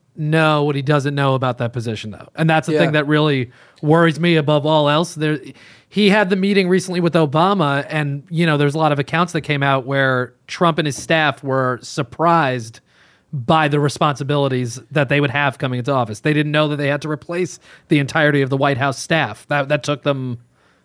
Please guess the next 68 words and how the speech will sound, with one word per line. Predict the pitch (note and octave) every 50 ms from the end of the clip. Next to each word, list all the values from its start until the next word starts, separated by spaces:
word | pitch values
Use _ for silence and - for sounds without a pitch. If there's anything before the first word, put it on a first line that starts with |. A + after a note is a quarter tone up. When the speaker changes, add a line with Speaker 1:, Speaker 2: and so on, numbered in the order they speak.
| _ _ -
Speaker 1:
that | - E3 -
took | - F#3 -
them | E3 E3
off | E3 E3 C#3 C#3
guard. | C3+ C#3+ C#3 C#3 A#2 G2+ G2
They | A2+ C#3+
didn't | C#3+ D#3+ D#3 D3+
know | D3 D3+ D3
that | C#3+
that | D3 C#3+
was | C3 C3
something | - C#3+ C3+
they | C3 C3
had | B2+
to | A#2+ C3+
do. | C#3+ C3+ A#2 A#2+ - - - _
So | - -
that's | D#3+ F3+ G3 G3 F#3+ -
really | E3+ E3+ E3+ D#3
what | D3 D3 C#3+
worries | C#3+ D#3+ F3+ F3 D3 A#2+
me. | B2+ B2 A#2+
It's | B2 -
stuff | - - E3 D3+ - -
that, | D#3 C#3 - - _ - - _ _ _ _ -
forget | - G#3 F3 G#3 C4 C4 B3
the | F#3+
stuff | - - G3 E3
that | D#3+ F3
he | D#3+
stated | C3 - - - F3+ E3 F3 F3 G#3+ F3+ F#3
that | G#3
he's | G#3+ G3 F3
gonna | A3 G#3+ G#3+
do. | F#3+ A3 A3 G#3
It's | E3+ -
the | E3
things | C3+ - F3+ F3 D3
that | D#3 C#3
he | D3 E3
doesn't | C#3+ B2+ - - E3 E3+ D#3+ C#3+ E3 D#3+ D3+
know | D#3 D#3 E3 E3+
yet | E3+ D#3+ D#3 D#3 D#3 D#3
what | D3+ D3 D3 D3 E3+ D3+
he's | D3+ D#3 C#3
gonna | C3 D3 C3+ C3 B2
do, | C3 B2 A#2+ A#2 A#2 A2+
Speaker 2:
Well, | - C4+ B3 A#3 A3+ A3+ A3
Speaker 1:
you | E3+
know, | D#3 E3
Speaker 2:
I |
Speaker 1:
or | D#3+
Speaker 2:
mean, | D#3+ -
Speaker 1:
that | D#3+ D#3
he | C#3+
has | B2 E3 E3 F3 F3+
to | - D3+
do, | B2+ A#2 G2+ G#2 -
you | D3 D3+
know? | C3+
Speaker 2:
part | E3+ F#3+ G3+ G#3 G3+
of | F3
that | E3+ D#3+ D#3+
is | D#3+ D3+ D#3
kinda | - D#3+ D3+ D3+
what | D3 D3 C#3 -
people | - D#3 D3 - C#3 C3
wanted, | B2+ C3+ C#3+ D3 D3 C3 G#2